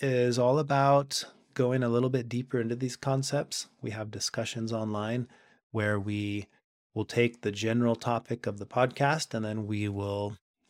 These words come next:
scrutinize it a little bit more and maybe go a little bit more in depth around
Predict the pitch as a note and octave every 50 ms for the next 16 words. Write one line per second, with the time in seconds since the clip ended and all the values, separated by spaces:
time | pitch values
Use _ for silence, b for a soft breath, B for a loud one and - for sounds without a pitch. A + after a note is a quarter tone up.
0 | _ - - - - - C#3 C#3+ C#3 C#3+ C#3+ C#3+ C#3+ C3+ C#3 C#3 C#3 C#3 C#3 C#3+
1 | C#3 C#3 C#3+ C#3 C3+ C#3 C3+ C3+ C#3 D3 D3 C#3 A#2+ G#2+ G#2+ A2+ A2 A2+ A2 G#2
2 | G#2+ G#2+ G#2 A2 A2+ A#2 A2+ A#2 A2 A2 A2 A2 G#2+ G#2+ G#2+ G2+ F#2+ G2+ A2+ B2+
3 | - - - A#2 A2 G#2+ G#2 G#2 G#2 G#2 G2+ G2